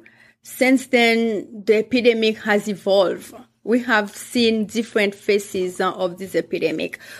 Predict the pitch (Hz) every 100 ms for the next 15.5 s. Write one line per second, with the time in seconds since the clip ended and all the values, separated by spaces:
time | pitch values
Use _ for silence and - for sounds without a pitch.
0 | - - 214 226 233 226 240 220 214 208
1 | 214 208 208 - - _ - 214 208 208
2 | 208 190 185 202 196 - 320 349 - -
3 | _ _ _ - 220 226 - - 233 226
4 | 233 214 214 - 214 208 - 196 190 -
5 | 175 175 - 269 269 269 254 - 202 208
6 | - 208 202 - 202 196 202 196 175 196
7 | 208 214 262 330 - - - - 208 220
8 | 226 247 285 277 226 220 208 - 220 220
9 | 220 214 202 - 220 214 214 208 202 -
10 | 180 - 185 180 185 165 - _ - -
11 | _ - 240 254 - 254 233 220 220 220
12 | - 208 233 226 226 214 - - - 220
13 | 214 220 226 214 208 202 208 - 196 -
14 | 196 208 208 196 190 190 - 208 - 202
15 | - - 202 -